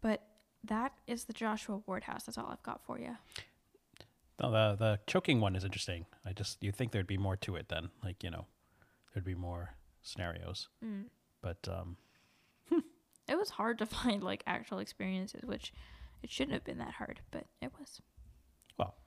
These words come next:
Speaker 2: I mean, if it was that easy, then there'd be a lot more news about it. You know what I mean? Like,
Speaker 1: That's
Speaker 2: if it,
Speaker 1: true.
Speaker 2: so. No, no, actually, that isn't one I've heard. It just, uh,
Speaker 1: Yay.
Speaker 2: it was just amazing, uh, how much history was there. But, uh, yeah, good, cool, nice.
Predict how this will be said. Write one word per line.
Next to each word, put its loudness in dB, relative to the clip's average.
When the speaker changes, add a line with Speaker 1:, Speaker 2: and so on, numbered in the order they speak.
Speaker 2:
I 4
mean, 0
if 4
it 4
was 2
that 2
easy, -2
then -4
there'd -2
be -6
a 2
lot 2
more -4
news 0
about -2
it. -12
You -6
know -4
what -6
I -4
mean? -4
Like, -6
Speaker 1:
That's -2
Speaker 2:
if -6
it, -12
Speaker 1:
true. -8
Speaker 2:
so. -12
No, 4
no, 8
actually, 4
that 2
isn't 4
one 6
I've 8
heard. 8
It 4
just, 6
uh, 6
Speaker 1:
Yay. 4
Speaker 2:
it -2
was 4
just 0
amazing, 2
uh, -2
how -2
much -2
history -2
was -10
there. -8
But, -8
uh, -4
yeah, 2
good, 4
cool, 8
nice. 2